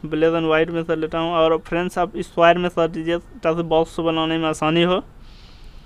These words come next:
और इसे फोर और टू कर लीजिए, ताकि टू या वन कर लीजिए अपने हिसाब से। और जो number of rows रखना है friends,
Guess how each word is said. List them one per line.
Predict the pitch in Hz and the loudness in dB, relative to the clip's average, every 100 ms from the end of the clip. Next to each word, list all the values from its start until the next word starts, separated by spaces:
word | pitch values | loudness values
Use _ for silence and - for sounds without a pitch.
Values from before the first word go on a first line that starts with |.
| - - - | -20 -18 -6
और | 151 151 | -4 -4
इसे | 151 160 165 165 - - - | -4 -2 -2 -4 -14 -20 -20
फोर | - 170 175 185 | 0 2 2 -2
और | 185 - | -4 -2
टू | 202 214 - | 0 0 -2
कर | 180 170 | -2 -2
लीजिए, | 170 180 233 | -2 -2 -4
ताकि | - - 170 170 175 220 - - - - - - - - - - - - | -8 -10 -10 -6 -6 -6 -10 -20 -20 -20 -20 -20 -20 -20 -20 -20 -14 -4
टू | 175 175 | -2 0
या | 170 170 | 2 2
वन | 165 180 | 2 0
कर | 180 170 | 0 -2
लीजिए | 165 165 | -2 -2
अपने | 160 165 165 | -2 -2 -4
हिसाब | 156 151 | -2 -6
से। | 147 196 208 - - - - - - - - - - - - | -6 -10 -12 -16 -20 -20 -20 -20 -20 -20 -20 -20 -20 -20 -12
और | 165 160 | -4 -2
जो | 160 165 - - - - - - 247 175 | -2 -4 -8 -18 -20 -20 -20 -12 -6 -4
number | 180 196 | 0 2
of | 208 196 | 2 0
rows | 202 185 214 208 208 196 | 2 4 4 4 0 0
रखना | 180 185 190 | -2 2 2
है | 185 | 2
friends, | 175 175 185 - | 0 -2 -2 -6